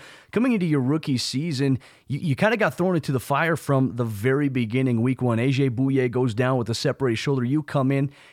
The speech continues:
and you get to go against A J Brown, who we all know is a very talented wide receiver. Uh, w-, you know, was it that game for you? 'Cause you guys had a nice little back and forth between each other. But, uh, if you could pinpoint it, what was your welcome to the N F L rookie moment? Moment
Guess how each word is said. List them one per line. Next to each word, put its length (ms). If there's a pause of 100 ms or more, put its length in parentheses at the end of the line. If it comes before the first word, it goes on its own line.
and 340
you 180
get 140
to 80
go 160
against 320
A 160
J 240
Brown, 400
who 160
we 160
all 100
know 140
is 80
a 40
very 280
talented 420
wide 240
receiver. 560 (320)
Uh, 160
w-, 300
you 100
know, 80
was 260
it 260
that 260
game 240
for 260
you? 380
'Cause 180
you 60
guys 180
had 160
a 40
nice 280
little 140
back 340
and 100
forth 380
between 320
each 220
other. 160
But, 180 (300)
uh, 160
if 120
you 80
could 220
pinpoint 380
it, 80
what 160
was 180
your 260
welcome 640
to 240
the 220
N 80
F 160
L 180
rookie 380
moment? 180
Moment 220